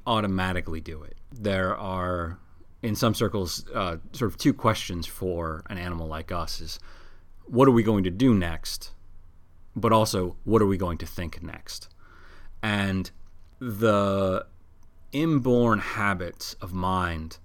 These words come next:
that we are given by evolution include an innate curiosity. When we hear information, we try and integrate it. When we f-, see something, we try and find the pattern in it. What is it? Why did it happen? Why am I seeing it? What does it mean?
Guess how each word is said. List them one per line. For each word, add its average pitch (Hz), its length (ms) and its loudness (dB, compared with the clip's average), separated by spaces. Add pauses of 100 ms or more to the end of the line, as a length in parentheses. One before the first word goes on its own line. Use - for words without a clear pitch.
(360)
that 110 220 -6
we 117 140 6
are 101 100 4
given 110 360 4
by 95 180 2
evolution 87 540 -4
include 117 920 4
an 104 120 -2
innate 92 420 -2
curiosity. 82 800 -6 (500)
When 95 160 -2
we 101 100 2
hear 131 260 2
information, 98 600 0
we 82 100 -6
try 92 280 -2
and 80 80 -6
integrate 78 420 -8
it. 73 80 -14
When 85 180 -10
we 85 40 -8
f-, - 160 -14 (100)
see - 320 0
something, 98 340 -2
we 87 80 -4
try 90 200 -4
and 82 100 -8
find 87 200 -4
the 82 60 -8
pattern 82 460 -4
in 71 100 -12
it. - 100 -16 (760)
What 104 280 4
is 90 180 2
it? - 160 -6 (280)
Why 95 300 0
did 92 180 -6
it - 60 -18
happen? 80 560 -10
Why 98 260 0
am 95 100 2
I 90 100 0
seeing 87 420 -6
it? - 100 -10 (100)
What 95 160 -2
does 87 120 0
it 80 120 -4
mean? 80 520 -6